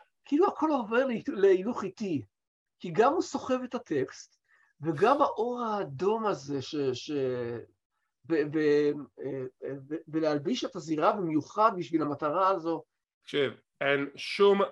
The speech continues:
Speaker 2: דבר redeemable בסגמנט של Brother Love. זה, זה דברים הכי מעיקים שהיו בתקופת הזאת של שנות השמונים והתשעים.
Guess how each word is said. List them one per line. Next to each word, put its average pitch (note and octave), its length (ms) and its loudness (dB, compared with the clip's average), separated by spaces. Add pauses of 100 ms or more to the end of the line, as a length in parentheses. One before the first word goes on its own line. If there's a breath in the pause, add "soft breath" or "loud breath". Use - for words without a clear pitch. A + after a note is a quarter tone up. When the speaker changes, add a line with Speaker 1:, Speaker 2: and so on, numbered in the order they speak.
Speaker 2:
דבר C#3 640 2
redeemable D3 640 -2
בסגמנט C#3+ 460 -6
של C#3 80 -6
Brother B2 200 -2
Love. A2+ 300 -4
זה, A#2+ 60 -10 (160)
זה B2+ 120 -8
דברים B2+ 280 -4
הכי D#3+ 160 -6
מעיקים E3 580 -4 (220 loud breath)
שהיו C#3+ 180 -2
בתקופת D3 340 -6
הזאת C#3 200 -4
של C3 140 -10
שנות C3+ 220 -10
השמונים B2+ 280 -6
והתשעים. A#2 320 -10